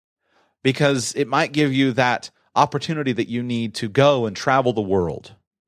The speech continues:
You've been thinking about it. You've been planning for it. You've been saving money. But man, you're just making a lot of money and this has been good. And do I really want to walk away? Well,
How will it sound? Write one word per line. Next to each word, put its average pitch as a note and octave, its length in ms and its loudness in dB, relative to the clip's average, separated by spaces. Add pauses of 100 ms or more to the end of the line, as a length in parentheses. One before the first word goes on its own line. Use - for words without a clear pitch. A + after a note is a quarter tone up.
You've A#2+ 140 4
been C#3+ 140 2
thinking B2+ 340 -2
about D#2 260 -8
it. - 80 -18
You've B2 140 -2
been C3 160 -4
planning C#3 380 -2
for G2 200 -4
it. C#2+ 60 -8
You've B2+ 140 -4
been C#3 100 -4
saving B2+ 400 2
money. G#2+ 300 2 (380)
But - 200 0
man, C#3+ 320 0
you're A#2+ 80 -2
just A#2+ 160 -6
making C3+ 240 -2
a B2 60 -4
lot C3 180 2
of C3 60 -2
money C3+ 280 0
and G2 280 -4
this A#2+ 160 -6
has B2 80 -6
been G#2+ 180 -4
good. D3 280 6
And A2 260 -6
do A#2 120 -8
I G#2 40 -6
really C#3 280 -2
want C#3+ 140 0
to B2+ 40 -2
walk B2+ 260 2
away? B2 340 2
Well, C3+ 380 2